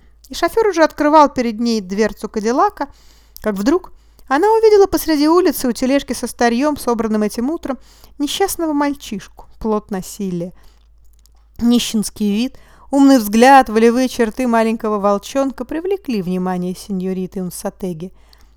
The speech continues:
Она сказала, что вечером навестит его. Весь тупик Черемоя покатывался со смеху, когда Сеферина Уанка Лейва объявил, что к нему в гости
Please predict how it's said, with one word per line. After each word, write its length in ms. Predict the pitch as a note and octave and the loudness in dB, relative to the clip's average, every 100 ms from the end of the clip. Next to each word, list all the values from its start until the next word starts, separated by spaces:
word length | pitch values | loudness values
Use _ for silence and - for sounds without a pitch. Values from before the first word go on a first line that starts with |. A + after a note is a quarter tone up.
| - | -8
Она 160 | E4+ G#4 | -2 -2
сказала, 460 | - G4 F#4 F#4 | -2 0 2 2
что 180 | F4+ - | 0 -4
вечером 420 | C#4+ C#4+ - C#4 | -4 -4 -4 -4
навестит 600 | B3+ B3+ B3 - - F3 | -2 -4 -6 -10 -14 -18
его. 300 | - E3+ E3 - - - _ - - _ _ _ - | -16 -16 -16 -18 -20 -20 _ -20 -20 _ _ _ -8
Весь 320 | G3+ C4 C#4 | 0 2 2
тупик 420 | - C4 C#4+ C4 | 0 0 2 0
Черемоя 720 | - C4 A#3+ A#3+ C4 C4 G#3 | 0 0 4 4 4 4 2
покатывался 720 | G3 G#3 - G#3+ G3+ G3 - G#3 | 2 0 0 0 0 -4 -4 -8
со 340 | - C#4+ C4 | -4 0 0
смеху, 340 | - G#3 - | 0 -6 -6
когда 280 | G3 G3+ G3+ | -6 -4 -4
Сеферина 640 | G3 - G#3+ A3+ A3 A#3 G#3+ | -4 -6 -4 -2 0 0 2
Уанка 380 | A3 A3 G#3+ A3+ | 2 2 -2 -2
Лейва 440 | A3 C4 A#3+ G#3+ | 0 2 2 2
объявил, 440 | G3 F3+ G3+ A#3 | 0 -2 0 0
что 160 | A#3 G#3+ | -2 -4
к 100 | - | -4
нему 240 | A3 A3 | -2 0
в 80 | G#3 | -2
гости 460 | G3 A#3 G#3+ - | 2 2 2 -8